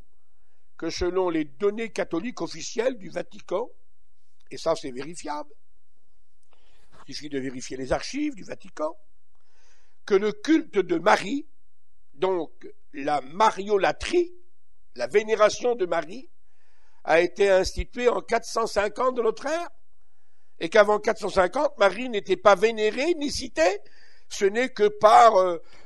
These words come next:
euh, ce dogme de l'Église catholique qui est né en quatre cent cinquante, qu'on a fait le culte à Marie et qu'on l'a vénérée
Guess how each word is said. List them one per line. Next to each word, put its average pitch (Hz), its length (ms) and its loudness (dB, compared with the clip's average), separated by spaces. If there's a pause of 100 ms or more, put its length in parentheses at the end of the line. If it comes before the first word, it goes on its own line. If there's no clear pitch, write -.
euh, - 120 -2
ce - 160 2
dogme 247 380 10
de 214 80 8
l'Église 208 320 4
catholique 220 640 2
qui 208 120 -4
est 214 80 4
né 233 160 2
en 220 140 8
quatre 240 220 -2
cent 214 120 0
cinquante, 330 520 6 (640)
qu'on 208 140 0
a 214 80 12
fait 226 180 4
le 202 140 0
culte 277 400 2 (160)
à 202 80 6
Marie 208 260 6 (1300)
et 156 100 -6
qu'on 160 160 -6
l'a 160 180 2
vénérée 165 640 -2